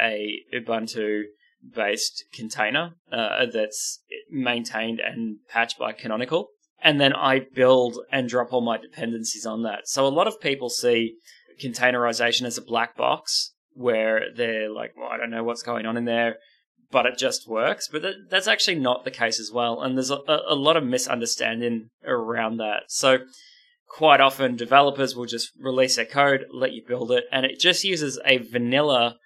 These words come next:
image, much like an iso you'll download, and then injects your developer files that you can look at. It's still plain text, it's still free, it's still open source. But then during that build process, it adds it into the image, and the, the image is actually built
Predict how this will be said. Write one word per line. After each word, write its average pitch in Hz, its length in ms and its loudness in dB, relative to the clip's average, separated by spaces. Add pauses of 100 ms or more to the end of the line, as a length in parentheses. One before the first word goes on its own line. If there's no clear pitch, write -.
(120)
image, 151 640 2
much 127 400 -2
like 135 200 -2
an 123 60 -10
iso 117 420 -2
you'll 113 140 0
download, 113 560 0 (240)
and 135 160 -4
then 131 180 2
injects 123 460 0
your 123 80 -8
developer 113 400 -4
files 107 560 -8
that 117 120 -8
you 127 120 -6
can 123 180 -6
look 120 160 -2
at. 120 300 4
It's - 100 -10
still 127 200 -4
plain 113 260 -8
text, 113 380 -8
it's 113 100 -18
still 123 180 -6
free, 117 440 -2
it's - 160 -8
still 117 180 -4
open 110 300 -6
source. 110 480 -4 (200)
But 135 200 0
then 123 260 2
during 123 280 -2
that 117 180 -2
build 120 200 2
process, 113 600 -2
it - 180 -2
adds 120 240 2
it 113 80 -2
into 113 220 -4
the 113 180 -6
image, 117 320 -4
and 131 180 0
the, 131 200 2 (120)
the 127 520 2
image 131 240 2
is 120 100 -8
actually 123 320 0
built 117 320 0